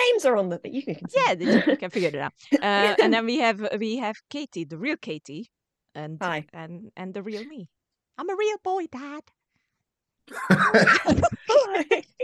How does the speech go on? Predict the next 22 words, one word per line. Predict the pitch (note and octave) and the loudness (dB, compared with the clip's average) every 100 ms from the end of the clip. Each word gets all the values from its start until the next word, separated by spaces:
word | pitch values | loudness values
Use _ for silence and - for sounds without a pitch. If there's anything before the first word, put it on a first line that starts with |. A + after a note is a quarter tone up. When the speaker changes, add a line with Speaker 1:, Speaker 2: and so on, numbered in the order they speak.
| - _ _ _ | -12 _ _ _
Speaker 3:
Who | B2+ A#2+ | 4 6
knew? | G#2 D#2 - _ _ _ _ _ _ _ _ _ _ | 6 2 -2 _ _ _ _ _ _ _ _ _ _
Speaker 1:
Who | G#4 A4+ - | 2 2 0
knew, | F#4 - A#3 G#3 | -2 -2 -4 -6
indeed? | A#3 - B3 F#3 - - - _ - - | -8 -8 -8 -6 -8 -12 -18 _ -10 2
<laughs> | A4 - E4 - | 4 6 4 0
Speaker 2:
Whoops. | G3 C5 - - - - - - | 0 0 0 -12 -18 -20 -18 2
Uh, | A#3 A3+ G#3+ A3 A3 - G#3+ | 6 6 6 2 0 -4 -10
Katie, | - C#4 C4 | -4 -4 -4
do | F#3 A3 | -8 -6
you | G3 | -8
wanna | G3 F#3 | -8 -8
introduce | G#3 A3 F#3+ G#3 F3 | -8 -8 -8 -8 -6
our | F3 | -6
lovely | E3+ E3 D#3 D3+ - | -6 -6 -8 -8 -10
podcast? | D#3 - - _ - _ _ _ _ - | -12 -14 -20 _ -20 _ _ _ _ 2
Speaker 1:
I | F4+ | 2
can | E4+ | 2
do | F#3 D#3+ | 0 2
that. | G#3+ - _ _ _ _ _ C5 | 0 0 _ _ _ _ _ 2
Hi, | - | 2
everyone. | F3 E3 G3 | 2 2 0